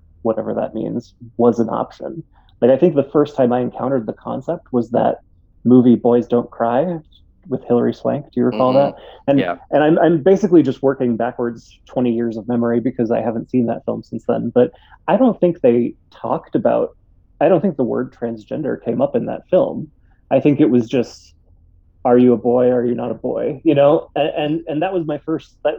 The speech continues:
Speaker 1: that was sort of the first time I saw in major public media the idea of someone gender nonconforming to such an extent that they emulate the opposite sex. But as a kid, like,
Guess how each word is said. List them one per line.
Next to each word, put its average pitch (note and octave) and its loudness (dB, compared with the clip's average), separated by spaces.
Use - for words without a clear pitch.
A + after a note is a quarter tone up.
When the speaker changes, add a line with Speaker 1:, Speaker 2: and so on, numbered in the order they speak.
Speaker 1:
that D3+ -10
was D3+ -10
sort - -4
of B2 -4
the B2 -12
first C#3 0
time A#2+ 0
I - -8
saw B2+ -2
in B2 -6
major A#2+ -4
public B2 -2
media A#2+ 0
the B2+ 2
idea B2 0
of B2 -10
someone B2 -4
gender C#3+ 4
nonconforming B2 0
to B2+ -8
such - -2
an B2 -2
extent A#2+ -8
that B2 -6
they A#2+ 0
emulate A#2+ -2
the A#2+ -2
opposite - -8
sex. - -4
But D3 4
as G#3 4
a D#3+ 2
kid, B2+ 2
like, G#2+ -8